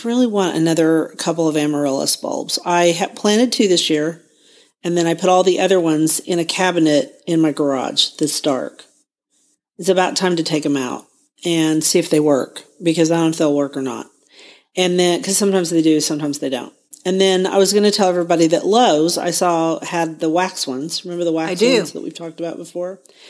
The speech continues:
Speaker 1: These are really pretty because they finally figured out that if you want the wax to stay on the bulbs, you need to protect the bulb somewhat. So they're in these plastic tubes.
Speaker 2: Yes.
Speaker 1: You can take 'em out, right? So now the wax doesn't chip off anymore.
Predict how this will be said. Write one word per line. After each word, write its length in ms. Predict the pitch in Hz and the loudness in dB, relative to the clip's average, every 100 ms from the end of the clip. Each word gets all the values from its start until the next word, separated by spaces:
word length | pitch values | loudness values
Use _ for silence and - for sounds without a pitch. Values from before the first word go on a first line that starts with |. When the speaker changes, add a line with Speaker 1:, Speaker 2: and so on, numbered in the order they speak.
| - _ - | -20 _ 0
Speaker 1:
These 220 | 277 359 | 2 4
are 60 | |
really 220 | 320 294 220 | 4 4 2
pretty 360 | - 247 151 | 2 2 2
because 300 | 151 165 175 | 2 0 0
they 120 | 190 | 0
finally 420 | 180 254 277 294 220 | 0 0 2 4 2
figured 340 | 220 196 185 | 0 0 2
out 400 | 180 165 151 - - - _ - | 0 0 -2 -6 -20 -20 _ -2
that 60 | 190 | -2
if 180 | 180 202 | 0 -2
you 60 | |
want 240 | 214 226 226 | 0 0 0
the 80 | |
wax 420 | 180 190 190 - - | 0 0 0 -2 -4
to 100 | 170 | -2
stay 300 | - 185 175 | 0 0 0
on 240 | 180 185 | 0 -2
the 60 | 180 | -2
bulbs, 680 | 156 180 160 131 143 - - - | 0 2 2 2 -2 -4 -6 -4
you 120 | 185 | 0
need 180 | 202 196 | 2 2
to 60 | |
protect 440 | 160 170 - 202 - | 0 0 0 -2 -2
the 80 | 160 | -2
bulb 280 | 165 175 | 2 0
somewhat. 400 | - 214 220 190 | 0 -2 0 -2
So 100 | 156 | -2
they're 160 | 180 180 | 0 0
in 80 | 180 | 0
these 220 | 156 - | -2 -4
plastic 600 | - - 190 - 165 131 | -10 -2 -2 0 -4 -4
tubes. 560 | - 165 127 120 - - 196 | -4 -2 -4 -6 -12 -10 -2
Speaker 2:
Yes. 460 | 220 - - - 190 | -2 -4 -10 -10 -4
Speaker 1:
You 120 | 190 | -2
can 120 | 185 | -2
take 220 | 202 185 | 0 -2
'em 120 | 160 151 | -2 -4
out, 380 | 135 139 - - | -6 -10 -12 -4
right? 380 | 180 185 196 - | 0 2 2 0
So 160 | 202 | 0
now 280 | 190 208 208 | 2 2 2
the 100 | 190 | 2
wax 320 | 180 175 - | 0 0 -2
doesn't 280 | 170 147 139 | -4 -4 -4
chip 220 | - 151 | -8 -8
off 260 | 131 131 139 | -8 -10 -8
anymore. 420 | 135 127 127 127 | -8 -8 -10 -14